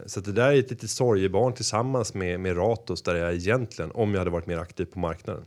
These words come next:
säkerligen hade sålt av innehavet i tidigare skede. Eh, det här med cut your losses är inte så dumt. Eh, och sätta upp regler för sig själv när man ska omplacera.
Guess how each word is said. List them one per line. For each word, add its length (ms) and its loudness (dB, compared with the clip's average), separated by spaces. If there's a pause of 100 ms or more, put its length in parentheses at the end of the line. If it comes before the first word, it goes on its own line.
säkerligen 520 -4
hade 160 -8
sålt 220 -8
av 200 0
innehavet 560 -6 (300)
i 120 -4
tidigare 360 -4
skede. 380 -2 (600)
Eh, 280 -8
det 140 -4
här 120 0
med 420 -4
cut 300 -8
your 200 -2
losses 640 -6
är 200 -10
inte 260 -8
så 120 -8
dumt. 440 -4 (800)
Eh, 380 -12
och 180 -10
sätta 180 -2
upp 240 -2
regler 420 0
för 160 -6
sig 140 -10
själv 320 -2
när 100 -12
man 120 -10
ska 140 -6
omplacera. 560 -6